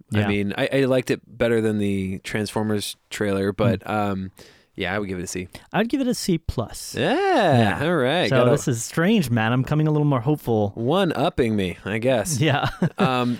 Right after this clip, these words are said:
Speaker 1: this, this, this next trailer, um, it's not for a movie, but I have to bring it up because it was part of it, and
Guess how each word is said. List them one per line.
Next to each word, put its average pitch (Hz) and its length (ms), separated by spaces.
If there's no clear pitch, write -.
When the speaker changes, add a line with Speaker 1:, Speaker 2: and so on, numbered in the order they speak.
Speaker 1:
this, 151 280
this, 143 360
this 139 220
next 139 380
trailer, 123 560
um, 104 580
it's 127 140
not 131 180
for 135 120
a 120 40
movie, 113 360
but 107 180
I 104 80
have 113 200
to 110 80
bring 110 180
it 107 100
up 90 160
because 104 300
it 95 100
was 101 320
part 110 300
of 107 120
it, 110 220
and 101 320